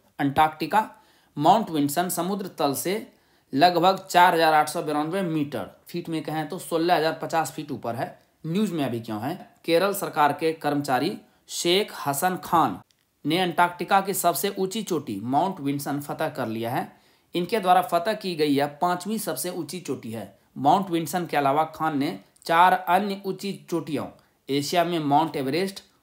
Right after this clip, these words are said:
उत्तरी अमेरिका में माउंट डेनाली, अफ्रीका में माउंट किलिमंजारो और यूरोप में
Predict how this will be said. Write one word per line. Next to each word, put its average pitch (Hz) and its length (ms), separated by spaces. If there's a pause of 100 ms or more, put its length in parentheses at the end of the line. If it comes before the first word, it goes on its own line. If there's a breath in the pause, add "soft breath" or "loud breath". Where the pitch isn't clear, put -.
उत्तरी 196 380
अमेरिका 156 460
में 160 120
माउंट 151 420
डेनाली, 135 600 (380 soft breath)
अफ्रीका 170 420
में 185 140
माउंट 170 440
किलिमंजारो 156 580
और 160 180
यूरोप 160 300
में 151 260